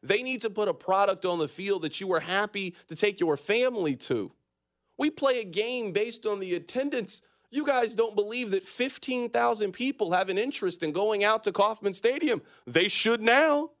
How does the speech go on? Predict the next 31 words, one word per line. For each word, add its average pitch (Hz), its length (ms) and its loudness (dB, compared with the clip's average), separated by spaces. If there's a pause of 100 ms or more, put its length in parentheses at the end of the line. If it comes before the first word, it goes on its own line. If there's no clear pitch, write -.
(400)
The 214 80 6
Royals 254 360 0
have 247 100 -8
told 214 320 2
you 202 120 -8
that 160 160 -4
they 180 200 0
care 175 500 -2
and 131 180 -2
they're 165 200 2
willing 175 400 -2
to 139 260 -4
put - 420 -2
their 233 200 2
money 196 400 0
up 151 240 -2 (240)
and 151 120 0
show 185 220 -2
you 180 220 -4
that 156 220 0
they 147 120 2
care 170 400 -2
and 143 160 -2
that 139 180 -2
they 143 120 0
are 143 100 0
attempting 139 580 -2
and 131 140 -2
doing 175 280 -2
their 165 120 0
best 151 460 -4